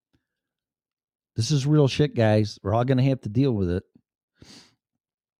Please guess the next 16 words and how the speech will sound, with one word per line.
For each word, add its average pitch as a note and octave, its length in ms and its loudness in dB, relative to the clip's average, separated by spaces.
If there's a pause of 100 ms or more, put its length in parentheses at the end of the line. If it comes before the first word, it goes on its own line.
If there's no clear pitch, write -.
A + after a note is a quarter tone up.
(640)
And, F#2+ 360 -4
uh, F#2 320 -2 (1400)
you G#2+ 80 -12
gotta A2+ 220 -2
be G#2 180 -4
prepared. F2 600 -4 (500)
And A#2 160 0
for A#2 140 0
other A#2 200 0
things, D#2 360 -8
too. F2 320 -6 (220)
No G#2+ 320 2
doubt. D#2 300 -6 (540)
No A#2 460 4
doubt. D#2+ 300 -6 (920)
Um, F2 600 -6